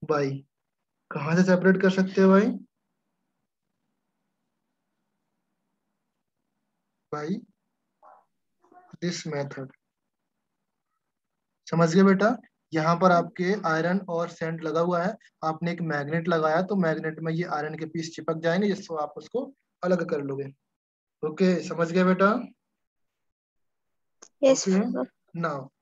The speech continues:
Speaker 1: now what will happen, अगर आपके separation, जो आप separation कर रहे हो, दोनों mix, जो आप यहाँ पर दोनों solid थे, उनमें से एक solid हो और दूसरा आपका liquid हो,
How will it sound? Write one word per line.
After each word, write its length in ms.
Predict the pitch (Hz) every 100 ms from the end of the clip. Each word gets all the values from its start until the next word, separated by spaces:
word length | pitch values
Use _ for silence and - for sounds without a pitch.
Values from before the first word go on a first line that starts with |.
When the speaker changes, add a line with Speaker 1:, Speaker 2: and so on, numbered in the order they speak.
| _
Speaker 1:
now 260 | 165 160 147
what 160 | 185
will 260 | 190 214 196
happen, 340 | 196 196 208 185
अगर 220 | 165 196
आपके 400 | 185 180 - 190
separation, 680 | 190 185 170 - 185 190 180
जो 100 | 180
आप 140 | 175
separation 460 | 175 165 170 170 175
कर 160 | 175
रहे 160 | 160 165
हो, 220 | 175 - - _ _ 180
दोनों 340 | 175 180 214
mix, 240 | 214 196
जो 180 | 202 175
आप 240 | 170 180 175 180
यहाँ 260 | 165 165
पर 180 | 175 175
दोनों 280 | 170 170 185
solid 500 | 185 165 170 175 175
थे, 240 | 160 196 - _ _ -
उनमें 340 | 196 208 202
से 420 | 196 202 - 170
एक 120 | 175 -
solid 420 | - 170 175 170
हो 180 | 165 170
और 100 | 165
दूसरा 320 | 180 156 175
आपका 220 | 180 180
liquid 380 | 175 170 185 170
हो, 180 | 180